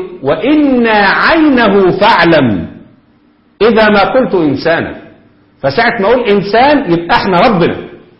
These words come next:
"وإنا عينه فاعلم إذا ما قلت إنسانا". فلا تحجب بإنسان. اوعى تقول ده إنسان و-،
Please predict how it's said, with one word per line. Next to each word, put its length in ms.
"وإنا 340
عينه 600
فاعلم 380
إذا 220
ما 120
قلت 280
إنسانا". 580
فلا 240
تحجب 540
بإنسان. 880
اوعى 240
تقول 340
ده 80
إنسان 500
و-، 280